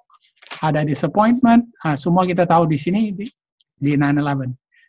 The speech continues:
Tapi yang kita tahu juga ada, ada Islam di sini, ya. Ada trumpet power, ada Islam. Lalu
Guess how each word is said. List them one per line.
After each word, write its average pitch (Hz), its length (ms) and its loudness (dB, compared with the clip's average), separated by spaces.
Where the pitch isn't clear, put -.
Tapi 160 160 0
yang 156 80 4
kita 151 240 -2
tahu 160 160 2
juga 175 320 0
ada, 165 320 0
ada 139 240 -4
Islam 127 400 -2
di 117 80 -8
sini, 120 240 -8
ya. 147 160 -4
Ada 147 240 -2
trumpet 156 400 0
power, 185 400 0
ada 147 160 -8
Islam. 139 400 -8
Lalu 220 400 2